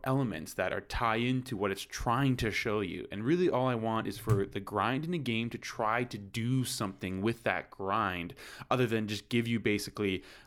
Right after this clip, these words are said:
um, like, a digital sport to play with your friends, which I think is beautiful and can exist and should exist. I just think that it's so easy to depend on that as a crutch to make your game profitable in this crazy system where games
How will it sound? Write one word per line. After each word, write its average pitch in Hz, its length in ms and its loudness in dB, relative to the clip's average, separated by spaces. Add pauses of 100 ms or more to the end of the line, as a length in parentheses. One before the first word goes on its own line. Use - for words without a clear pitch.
um, 87 580 -4
like, 95 280 -2
a 98 60 -2
digital 104 480 -2
sport - 640 0
to - 100 -6
play 101 300 0
with 95 180 -2
your 98 80 -2
friends, 165 360 0
which 123 100 0
I 131 60 4
think 139 180 2
is 104 80 2
beautiful 113 500 2
and 101 140 0
can 110 100 -4
exist 101 480 0
and 95 140 -2
should 226 240 2
exist. 98 560 -2 (260)
I 117 80 2
just 113 160 -2
think 117 120 -2
that 117 120 2
it's - 140 -4
so 120 400 0
easy 120 580 0 (360)
to 104 200 0
depend 143 400 -2
on 117 120 2
that 98 140 0
as 95 140 0
a 92 60 -2
crutch 123 460 -2
to 101 100 -8
make 101 200 -2
your 107 100 0
game 95 200 -2
profitable 110 540 0
in 92 80 -2
this 92 160 -6
crazy 104 520 -4
system 120 360 -4
where 98 160 0
games 101 420 -2